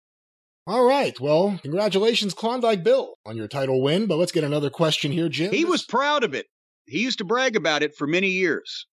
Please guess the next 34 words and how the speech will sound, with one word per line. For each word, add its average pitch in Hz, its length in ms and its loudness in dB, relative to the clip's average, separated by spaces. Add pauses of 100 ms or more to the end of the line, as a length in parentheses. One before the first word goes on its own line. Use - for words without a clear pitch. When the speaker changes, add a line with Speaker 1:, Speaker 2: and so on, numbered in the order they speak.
(120)
Speaker 1:
I 156 100 0
don't 202 120 0
know 202 160 2
anyone 202 280 2
who 196 120 2
heard 196 160 2
about 185 220 0
it 196 40 0
who 175 80 0
didn't 170 240 0
hear 165 160 2
about 165 220 2
it 165 80 -2
from 240 200 -2
Klondike 170 480 -2
Bill, 131 200 0
<laughs> - 20 0
so - 220 0
I'm 196 200 0
not 247 200 0
sure 208 360 2 (120)
anyone 202 300 0
else 254 200 -2
was 180 140 0
talking - 180 0
about 269 100 2
it. 311 40 2
Speaker 2:
Everybody 220 560 -2
heard 175 200 -4
about 151 240 -2
it 135 120 -8
from 139 160 -8
Klondike 113 500 -2
Bill. 92 160 -6